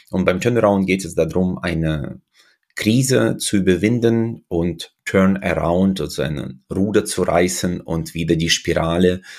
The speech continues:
die meistens nach unten zeigt, mit negativer Dynamik in die positive Dynamik zu übersetzen. Und wir unterstützen dabei sowohl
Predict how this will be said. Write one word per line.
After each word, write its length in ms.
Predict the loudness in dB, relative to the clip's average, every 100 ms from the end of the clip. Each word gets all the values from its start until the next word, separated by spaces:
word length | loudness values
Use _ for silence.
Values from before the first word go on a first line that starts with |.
| -20 _
die 160 | -2 0
meistens 460 | 0 0 -4 -2
nach 180 | -2 0
unten 300 | -2 0 0
zeigt, 460 | 0 0 0 0 -4
mit 160 | -4
negativer 520 | -2 0 0 0 0
Dynamik 680 | 0 0 2 2 2 0 -6 -20 -20 -14
in 200 | -2 0
die 100 | 0
positive 600 | 0 2 2 2 0 2 2
Dynamik 540 | 4 4 4 2 -2
zu 140 | -2
übersetzen. 720 | 0 0 0 -4 -6 -8 -8 -10
Und 420 | -8 -6 -8 -4
wir 180 | 0 2
unterstützen 560 | 0 -6 -6 -6 -2 0
dabei 280 | 2 0 -2
sowohl 500 | -6 -4 -4 -4